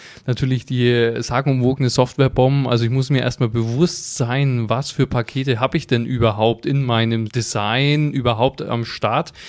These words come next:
Denn anders kann ich ja dieses Monitoring nicht machen. Das heißt, einmal eine Softwarebombe,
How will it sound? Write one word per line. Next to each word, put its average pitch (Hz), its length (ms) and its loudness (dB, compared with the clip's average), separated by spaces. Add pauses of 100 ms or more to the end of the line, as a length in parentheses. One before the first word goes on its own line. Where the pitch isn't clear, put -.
(360)
Denn 156 420 2 (120)
anders 143 400 2
kann 135 200 2
ich 131 80 2
ja 135 60 6
dieses 123 200 2
Monitoring 127 560 2
nicht 107 180 -6
machen. 113 300 -4
Das 107 120 -4
heißt, 123 300 -2
einmal 151 680 0
eine 123 260 2
Softwarebombe, 143 920 0